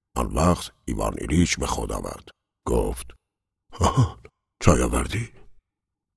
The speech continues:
خب، بگذارش آنجا." فقط کمکم کن که دست رویی بشویم و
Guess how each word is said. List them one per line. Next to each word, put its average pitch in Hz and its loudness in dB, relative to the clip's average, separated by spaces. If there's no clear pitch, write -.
خب، - -4
بگذارش - -4
آنجا." - -10
فقط - -4
کمکم - -4
کن - -6
که - -4
دست - -2
رویی - -6
بشویم - -4
و - -10